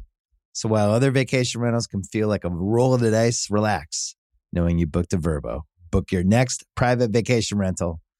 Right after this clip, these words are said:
in the Vrbo app. This episode is brought to you by Michelob Ultra, the official beer partner of the N B A. I love the N B A. When game day comes around, win or lose, this is the beer you want.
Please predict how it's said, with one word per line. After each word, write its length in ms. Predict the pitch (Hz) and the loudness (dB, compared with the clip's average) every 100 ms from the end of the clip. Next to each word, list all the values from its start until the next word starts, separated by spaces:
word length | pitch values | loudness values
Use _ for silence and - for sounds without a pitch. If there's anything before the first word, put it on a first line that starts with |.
| _ _ _ | _ _ _
in 100 | 107 | 0
the 80 | 92 | 0
Vrbo 500 | 76 139 170 165 151 | 2 2 4 4 4
app. 200 | 113 - - - _ | 0 -4 -12 -20 _
This 220 | 135 165 190 | 6 8 8
episode 340 | 165 190 165 | 6 6 6
is 100 | 127 | 4
brought 260 | 139 139 147 | 4 4 4
to 60 | |
you 40 | 127 | 4
by 160 | 104 | 4
Michelob 480 | 104 120 139 123 110 | 4 2 6 6 8
Ultra, 320 | 113 - 131 | 4 4 2
the 160 | 104 90 | 2 0
official 380 | - 131 - 104 | 2 0 2 2
beer 280 | 101 110 | 4 4
partner 600 | - 95 85 78 80 82 - - | 6 4 4 2 -2 -2 -8 2
of 160 | 120 120 | 4 6
the 180 | 160 180 | 8 8
N 100 | 185 | 8
B 180 | 196 208 | 6 6
A. 280 | 196 95 - _ | 4 2 -2 _
I 40 | 120 | 4
love 220 | 185 175 | 4 6
the 140 | 156 | 6
N 100 | 101 | 6
B 140 | 90 87 | 4 4
A. 140 | 82 | 4
When 180 | 85 107 | 4 4
game 240 | 113 160 | 6 6
day 160 | 175 165 | 6 4
comes 280 | - 151 127 | 4 0 4
around, 300 | 139 139 127 | 4 4 4
win 120 | 131 | 4
or 80 | 131 | 6
lose, 380 | 107 98 87 - | 6 4 0 -4
this 260 | 107 139 170 | 4 4 6
is 140 | 170 | 6
the 120 | 147 | 6
beer 280 | 123 117 120 | 4 6 6
you 180 | 123 127 | 6 6
want. 360 | 143 156 101 | 6 4 2